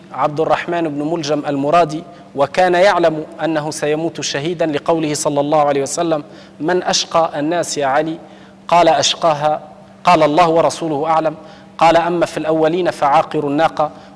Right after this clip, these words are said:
وأما في الآخرين فالذي يخضب هذه من هذه"، إشارة إلى أنه سيطعن، سيضرب، فيموت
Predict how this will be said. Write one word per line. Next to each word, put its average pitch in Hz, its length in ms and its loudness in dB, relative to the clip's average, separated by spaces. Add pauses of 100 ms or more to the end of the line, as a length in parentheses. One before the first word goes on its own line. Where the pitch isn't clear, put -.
وأما 156 380 4
في - 100 -12
الآخرين 151 640 0 (280)
فالذي 147 580 0
يخضب 143 520 -4
هذه 139 500 0
من 127 160 -6
هذه"، 139 420 -4 (580)
إشارة 160 440 0
إلى 147 280 -2
أنه 143 240 -4
سيطعن، 160 680 -2 (140)
سيضرب، 160 560 2 (960)
فيموت 165 1200 0